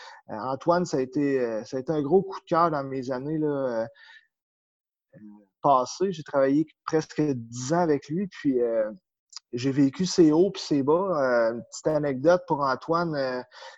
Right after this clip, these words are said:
euh, comme je t'ai parlé, euh, déjà, euh, Antoine a vécu, euh,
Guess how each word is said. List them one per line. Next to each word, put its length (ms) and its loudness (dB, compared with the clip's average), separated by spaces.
euh, 180 -20
comme 140 -8
je 80 -10
t'ai 80 0
parlé, 540 4
euh, 640 0
déjà, 360 0
euh, 460 4
Antoine 480 0
a 60 2
vécu, 640 -2
euh, 240 4